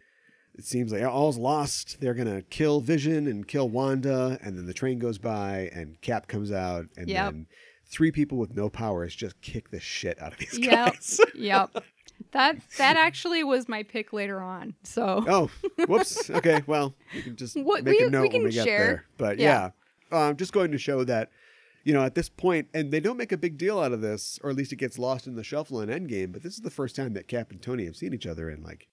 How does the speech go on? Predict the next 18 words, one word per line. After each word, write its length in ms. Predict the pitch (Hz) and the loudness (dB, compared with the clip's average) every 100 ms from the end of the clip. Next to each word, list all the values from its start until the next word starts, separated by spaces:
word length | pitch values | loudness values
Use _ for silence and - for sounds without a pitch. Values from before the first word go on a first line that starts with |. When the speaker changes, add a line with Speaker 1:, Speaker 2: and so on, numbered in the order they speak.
| _ | _
Speaker 1:
years. 520 | 131 131 78 - - - _ - | 0 0 -2 -14 -18 -18 _ -6
Speaker 2:
Yeah. 280 | 196 170 - _ - | 0 0 0 _ -6
Speaker 1:
Uh, 180 | 104 101 | -4 -4
after 220 | 117 - | -6 -6
the 80 | 95 | -4
Speaker 2:
Yeah. 160 | 214 202 | 2 2
Speaker 1:
time 80 | 147 | 2
jump, 260 | 95 92 _ _ | -4 -8 _ _
you 80 | - | -16
know, 80 | - | -4
many 200 | 220 147 | -2 -2
years. 480 | 85 71 - - - _ _ _ | -4 -10 -14 -18 -20 _ _ _
And 180 | 123 113 | -10 -10
so 500 | - 139 117 107 107 117 _ _ _ _ _ _ _ _ | -4 -2 0 0 -2 -8 _ _ _ _ _ _ _ _
we 100 | 135 | -6
forget 420 | 123 123 139 151 - | -4 -2 0 0 -2
that, 160 | 98 | -4
like, 340 | 95 92 90 | -4 -8 -8